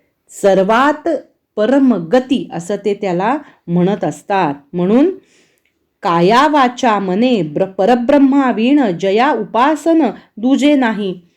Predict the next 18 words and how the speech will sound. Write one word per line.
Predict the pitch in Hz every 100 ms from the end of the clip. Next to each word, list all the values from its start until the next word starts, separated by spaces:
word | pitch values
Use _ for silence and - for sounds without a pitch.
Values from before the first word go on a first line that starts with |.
| _ -
तुम्हाला | 220 247 269
काय | 285 262
करायचंय | 311 320 302 285 285 277
पण? | 277 262 285 285 - _ _ _ _
तुम्हाला | 196 190 233 262
त्याचीच | 294 185 175 - 330 349
उपासना | 285 254 220 220 190 175
करायची | 170 151 147 143 -
आहे, | 147 - _ _ _ _ _ _ _
आपल्याला | 156 - 196 202 220 285 349 _ -
याची | 185 175 175 311
उपासना | 311 285 214 214 208 196
करायची | 175 156 160 143 - 151
आहे. | 139 _ _ _ _ _ _ _ _ _ _ _ _
याबद्दल | 196 202 202 190 170 220
स्वामी | 294 254 190 220
असं | 208 208 196
म्हणतात, | 180 185 214 311